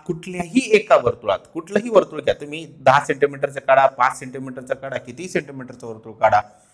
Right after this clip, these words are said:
तो नेहमी constant असतो, तो नेहमी सारखा असतो, तो नेहमी सारखा असतो. म्हणूनच परिघ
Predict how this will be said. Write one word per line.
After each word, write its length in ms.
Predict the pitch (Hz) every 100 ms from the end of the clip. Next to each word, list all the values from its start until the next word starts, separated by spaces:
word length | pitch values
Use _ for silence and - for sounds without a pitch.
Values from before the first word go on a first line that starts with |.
| _ _ -
तो 120 | 190
नेहमी 320 | 180 165 165 170 -
constant 600 | 156 165 165 - 196 175
असतो, 320 | 147 - 147 143
तो 160 | 151 160
नेहमी 320 | 160 156 156
सारखा 440 | 156 139 135 - 190
असतो, 340 | - - 147 143
तो 120 | 139
नेहमी 340 | 135 131 127 127
सारखा 380 | 127 139 131 127
असतो. 340 | - - 131
म्हणूनच 720 | 120 123 139 127 127 202 - - _ _ _ _ _ _ -
परिघ 280 | 135 226